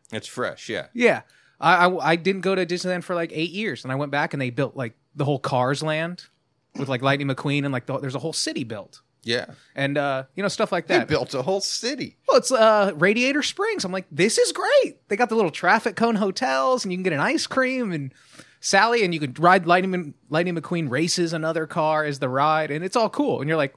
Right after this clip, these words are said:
Speaker 2: "Wow, this is, this is cool." But what do you get from, like,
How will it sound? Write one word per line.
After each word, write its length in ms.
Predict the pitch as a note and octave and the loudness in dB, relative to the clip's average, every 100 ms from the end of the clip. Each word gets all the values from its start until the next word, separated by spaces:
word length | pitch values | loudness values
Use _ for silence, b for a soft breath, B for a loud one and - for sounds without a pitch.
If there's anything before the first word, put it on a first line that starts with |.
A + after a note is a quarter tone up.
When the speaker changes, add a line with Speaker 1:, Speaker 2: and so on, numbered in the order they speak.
| - | 2
Speaker 2:
"Wow, 200 | A4+ D3+ | 2 4
this 180 | G#3 C#4+ | 0 0
is, 240 | C4 - _ _ _ _ _ _ - | -2 -8 _ _ _ _ _ _ -10
this 120 | A#3+ | -6
is 100 | B3 | -4
cool." 160 | - B3 | -6 -4
But 140 | F3+ | 0
what 180 | A3 E4+ | 0 0
do 60 | G#4 | 0
you 120 | E4+ | 0
get 440 | D3 G3+ F#3+ - | 2 2 2 -4
from, 380 | - E3+ D#3+ C#3 | -12 -8 -8 -6
like, 400 | C#3+ C3 - - | -4 -4 -8 -20